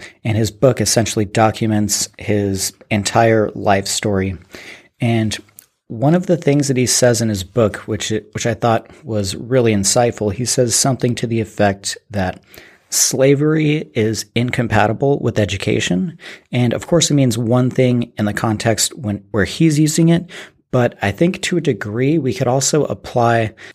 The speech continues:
we can apply that same thinking when it comes to our own security careers. If you think about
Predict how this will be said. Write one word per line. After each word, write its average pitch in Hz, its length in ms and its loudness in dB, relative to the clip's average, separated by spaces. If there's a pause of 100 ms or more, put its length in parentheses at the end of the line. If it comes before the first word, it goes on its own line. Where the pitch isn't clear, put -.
(120)
we 113 60 -6
can 139 140 -4
apply 165 300 0
that 139 240 0
same 127 440 2
thinking 180 640 -2
when 113 140 0
it - 120 -10
comes 117 360 0
to 113 480 0 (380)
our 104 180 4
own 110 320 2
security 120 560 0
careers. 135 640 0
If 139 100 -8
you 143 60 -2
think 160 200 2
about 147 380 2